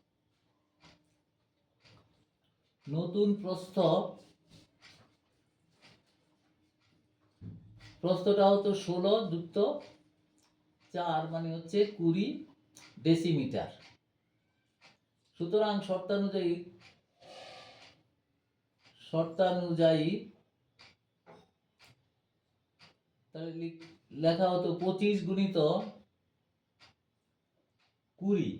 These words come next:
গুণিত, এটাকে আমরা এইচ ওয়ান ধরছি, নতুন উচ্চতা, নতুন উচ্চতা। যদি এইচ ওয়ান ধরি,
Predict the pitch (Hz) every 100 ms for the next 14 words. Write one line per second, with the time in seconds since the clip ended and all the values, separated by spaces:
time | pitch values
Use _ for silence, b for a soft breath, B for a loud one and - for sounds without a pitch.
0 | - - - _ _ _ - 165 214 220
1 | 202 202 - - - _ _ 185 220 214
2 | 214 214 214 196 202 220 220 208 208 208
3 | 208 185 190 202 190 - 185 - 92 -
4 | - _ - _ _ _ _ _ _ _
5 | _ _ _ _ - 147 170 185 208 202
6 | 170 170 147 95 - - _ _ _ _
7 | _ _ _ _ _ _ _ _ _ _
8 | _ - 165 170 185 185 208 190 170 165